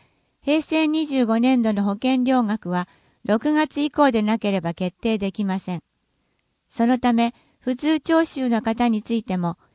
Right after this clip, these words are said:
平成二十四年度の保険料額をもとに、第一期四月分の保険料を徴収します。これを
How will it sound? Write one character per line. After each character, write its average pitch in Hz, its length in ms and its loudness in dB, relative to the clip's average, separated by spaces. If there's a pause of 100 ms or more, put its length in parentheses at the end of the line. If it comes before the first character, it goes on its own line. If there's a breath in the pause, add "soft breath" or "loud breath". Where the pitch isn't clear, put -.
(200)
平 294 200 0
成 302 240 0
二 294 180 0
十 262 160 -2
四 226 160 2
年 240 220 2
度 208 100 0
の 190 120 0
保 202 80 0
険 262 320 0
料 254 200 2
額 208 320 -2
を 190 80 0
も 185 140 -2
と 214 140 -2
に、 185 200 -4 (560)
第 247 340 2
一 220 100 -6 (100)
期 - 180 -8 (220)
四 226 160 -2
月 277 280 0
分 226 240 0
の 185 120 2
保 202 60 0
険 254 320 0
料 208 180 2
を 175 100 0
徴 190 240 -4
収 175 240 -6
し 170 180 -8
ま 160 160 -8
す。 - 200 -20 (920)
こ 233 120 2
れ 277 160 4
を 269 140 2